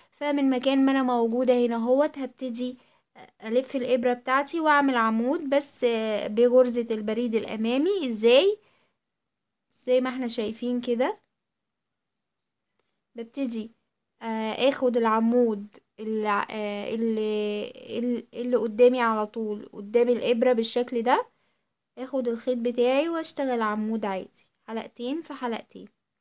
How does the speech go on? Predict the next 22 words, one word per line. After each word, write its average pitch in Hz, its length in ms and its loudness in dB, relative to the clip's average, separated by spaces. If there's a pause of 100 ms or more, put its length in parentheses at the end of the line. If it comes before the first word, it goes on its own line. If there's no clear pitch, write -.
(540)
العمود 269 480 4
اللي 294 180 4
بعده 294 460 6
ألف 285 260 -4
الإبرة، 294 400 2
لكن 330 280 -2
هاخده 277 360 -2
بشكل 269 400 -2
خلفي، 277 600 0 (600)
يعني 247 280 -6
هلف 226 400 0
من 247 180 -4
ورا 240 240 0
القطعة 247 440 -2
بالشكل 247 500 -4
ده، 302 240 -2 (400)
واخد 247 480 -4
العمود 220 640 0
بتاعي، 254 600 2 (1400)
واخد 247 440 -2
الخيط 262 540 -2
حلقتين 240 1000 -6